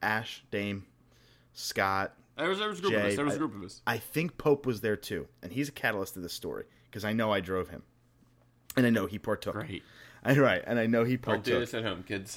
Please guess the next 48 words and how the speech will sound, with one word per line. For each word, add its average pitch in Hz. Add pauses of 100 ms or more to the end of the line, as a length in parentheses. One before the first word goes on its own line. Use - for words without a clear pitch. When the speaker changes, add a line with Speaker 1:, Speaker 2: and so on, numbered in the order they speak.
Speaker 1:
So 117 (160)
here's 165
no, 139
I 135
knew 151
I 143
wasn't 120
gonna 107
drink 101
and 98
drive 90
home. 85
I 82
was 87
gonna 92 (560)
Speaker 2:
Mm. 107
Speaker 1:
walk 123
it 127
off, 90
we'll 95
call 82
it. - (140)
Speaker 2:
Yeah. 127
Speaker 1:
So -
here's 123
the 131
deal. 131
Speaker 2:
Yeah. - (200)
Speaker 1:
I 123
drink 131
the 135
pitcher. 123 (120)
Speaker 2:
You 120
can't 139
walk 127
that 113
off, 101
my - (140)
friend. - (100)
Speaker 1:
Well, 117
here's, 127 (140)
here's 117
what 120
happened. 107 (380)
So 117
drink 151
the -
pitcher, 123